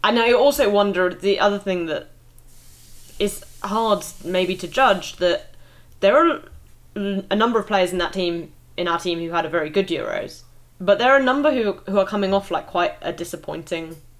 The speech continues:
set. Pernille, Magda, J R K, Eve, you know, these are all players who are, like, maybe because, like, I come from an English perspective and we won, I'm like, "Wasn't the Euros great fun for everyone?" But there are probably players who feel a bit crap about how it turned,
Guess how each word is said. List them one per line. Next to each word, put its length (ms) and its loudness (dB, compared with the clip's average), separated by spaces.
set. 400 -2
Pernille, 560 2
Magda, 580 -2
J 160 0
R 140 2
K, 580 -2
Eve, 340 0
you 80 -4
know, 80 2
these 160 0
are 80 2
all 100 -2
players 380 2
who 100 0
are, 80 0
like, 300 -2
maybe 380 0
because, 300 -4
like, 140 -2
I 100 4
come 140 -4
from 140 -8
an 60 -4
English 280 -2
perspective 440 -4
and 120 -6
we 100 2
won, 260 2
I'm 140 2
like, 180 -2
"Wasn't 220 4
the 120 2
Euros 300 6
great 260 2
fun 240 2
for 80 -2
everyone?" 440 -2
But 100 -2
there 120 4
are 60 2
probably 320 0
players 320 0
who 120 -4
feel 220 -2
a 40 0
bit 300 0
crap 320 0
about 220 0
how 200 4
it 160 -4
turned, 320 -2